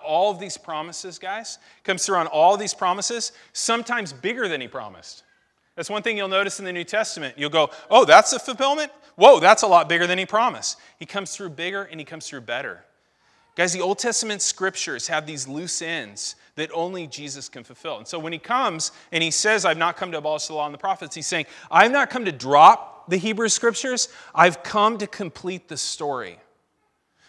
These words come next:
Without Christ, the Old Testament scriptures are actually pointless. I know that sounds strong.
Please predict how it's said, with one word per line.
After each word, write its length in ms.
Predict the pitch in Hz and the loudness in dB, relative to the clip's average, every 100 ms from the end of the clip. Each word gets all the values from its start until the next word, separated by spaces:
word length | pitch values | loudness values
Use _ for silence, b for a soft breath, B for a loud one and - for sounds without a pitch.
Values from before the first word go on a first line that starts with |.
| b | b
Without 500 | 156 165 180 190 220 | -6 0 6 6 6
Christ, 420 | - 208 180 170 - | 0 2 2 2 -4
the 80 | |
Old 140 | 160 170 | -6 -6
Testament 340 | 196 - 160 | -6 -8 -8
scriptures 480 | - 170 - 160 160 | -8 -10 -10 -12 -10
are 120 | 143 | -8
actually 440 | 156 175 - 185 160 | -8 -8 -10 -16 -16
pointless. 580 | - 170 113 92 - 127 | -16 -18 -18 -20 -20 -18
I 20 | |
know 140 | 139 | -16
that 120 | 143 127 | -16 -16
sounds 240 | 143 131 | -16 -16
strong. 380 | - 151 127 | -14 -12 -12